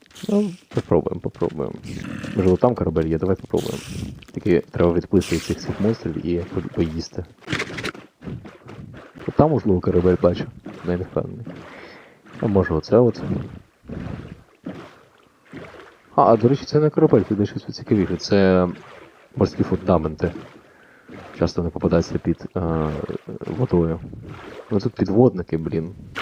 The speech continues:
І проблематично буде забрати тут все. Ну. Ясно, прекрасно.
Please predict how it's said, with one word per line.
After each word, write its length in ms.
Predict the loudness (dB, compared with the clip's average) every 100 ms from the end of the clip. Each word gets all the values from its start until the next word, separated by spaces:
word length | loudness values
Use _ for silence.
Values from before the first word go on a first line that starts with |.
| -2 0 2 2
І 40 |
проблематично 800 | 2 2 0 2 2 2 -2 -2
буде 120 | -4
забрати 420 | -2 0 2 0 -4 -8
тут 100 | -12
все. 260 | -8 -6 -6 -4
Ну. 120 | -6 -6 -14 -18 -18 -18 -12 -8 -6 -4 -4 -4 -8 -12 -16 -16 -16 -10
Ясно, 480 | -4 2 2 2 -4
прекрасно. 540 | -6 0 0 0 -6